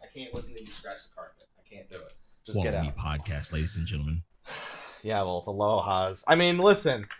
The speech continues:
Speaker 1: we've already established that thanks to you, thanks to you, I already brought Dw-, I already brought Dwayne. It's Kevin Hart is Dwayne, but I already brought Dwayne, so I gotta get rid of the other Dwayne so I can bring this Dwayne into the picture, all right?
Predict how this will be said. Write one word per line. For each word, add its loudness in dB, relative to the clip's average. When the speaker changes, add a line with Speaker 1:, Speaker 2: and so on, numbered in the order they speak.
Speaker 1:
we've 4
already 2
established 2
that 2
thanks 2
to -6
you, -2
thanks 0
to -8
you, -2
I 4
already 8
brought 12
Dw-, -2
I 8
already 8
brought 10
Dwayne. 6
It's 4
Kevin 12
Hart 12
is 10
Dwayne, 6
but 10
I 10
already 6
brought 8
Dwayne, 8
so 2
I -4
gotta 6
get 2
rid 0
of -2
the 0
other 10
Dwayne 0
so 4
I 6
can 4
bring 8
this 12
Dwayne 4
into -8
the -8
picture, -10
all -6
right? -4